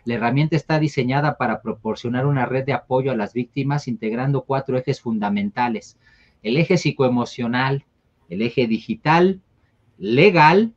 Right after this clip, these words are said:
y comunitario, precisamente.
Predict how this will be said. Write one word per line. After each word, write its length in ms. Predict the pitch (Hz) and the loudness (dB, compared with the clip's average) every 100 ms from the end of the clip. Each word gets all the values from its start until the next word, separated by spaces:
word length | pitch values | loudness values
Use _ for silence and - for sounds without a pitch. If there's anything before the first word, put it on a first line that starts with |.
| - | -12
y 140 | 113 | -12
comunitario, 1120 | - 131 127 127 127 123 _ 110 104 92 85 _ | -2 0 0 -2 -2 -6 _ -4 -4 -4 -12 _
precisamente. 920 | 90 - 110 - 101 110 110 - - | -18 -12 -10 -6 -4 -4 -6 -8 -14